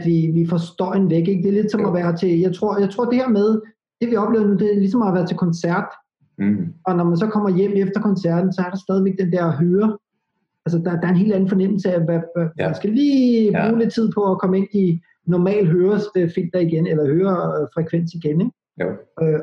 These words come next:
Speaker 1: og sådan tror jeg altså, mange har det i øjeblikket med, jeg har det i hvert fald, og det er altså, i, det er jeg jo en, der har skrevet flere bøger om at slukke for sin fo-, teknologien
Speaker 2: Mm.
Speaker 1: og holde styr på det her. Og hvis jeg har det sådan, så tør jeg ikke at drømme om, hvordan alle andre også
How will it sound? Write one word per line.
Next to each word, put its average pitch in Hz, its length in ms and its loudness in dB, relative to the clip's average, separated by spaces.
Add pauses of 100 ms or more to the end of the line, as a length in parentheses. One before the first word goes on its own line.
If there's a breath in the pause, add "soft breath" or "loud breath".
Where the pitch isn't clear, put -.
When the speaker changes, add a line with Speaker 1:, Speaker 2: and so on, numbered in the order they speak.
Speaker 1:
og 160 80 0
sådan 247 240 -2
tror 233 200 -4
jeg 226 180 -2
altså, 180 180 0
mange 185 300 0
har - 220 -4
det 175 340 2
i 165 120 2
øjeblikket 185 460 0
med, 165 260 0
jeg 185 100 0
har 190 180 -2
det 175 60 0
i 165 40 2
hvert 165 200 -2
fald, 165 100 0 (360)
og 165 100 -4
det 196 140 0
er 175 40 0
altså, 165 180 -2
i, 175 400 -2 (220)
det 202 100 0
er 175 100 2
jeg 180 180 0
jo 170 80 0
en, 170 160 -2
der 165 60 0
har 165 80 0
skrevet 170 460 0
flere 190 240 0
bøger 214 200 2 (140)
om 175 80 -2
at 170 100 0
slukke 190 240 -2 (100)
for 175 60 0
sin 165 260 -2
fo-, - 260 -10
teknologien 165 420 0
Speaker 2:
Mm. 180 60 0
Speaker 1:
og 151 220 -2 (420 soft breath)
holde 160 160 -2
styr 190 200 -2
på 160 60 0
det 170 80 2
her. 170 140 0 (500)
Og 143 60 -4
hvis 143 160 -2
jeg 185 120 0
har 214 140 0
det 175 100 0
sådan, 170 300 -2
så 165 460 -2
tør 175 60 -2
jeg 147 100 -2
ikke 170 120 0
at 170 100 -2
drømme 175 320 2
om, 170 100 0
hvordan 165 300 0
alle 160 160 2
andre 165 220 -2
også 160 360 -2